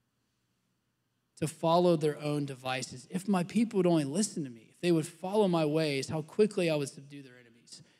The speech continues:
And so there's a connection between listening to God and the suppleness,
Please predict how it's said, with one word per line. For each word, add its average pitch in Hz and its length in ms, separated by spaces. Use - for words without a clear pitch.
And 156 80
so 196 100
there's 180 160
a 175 80
connection 180 640
between 156 480
listening 202 500
to 180 140
God 139 480
and 143 180
the 143 80
suppleness, 160 1120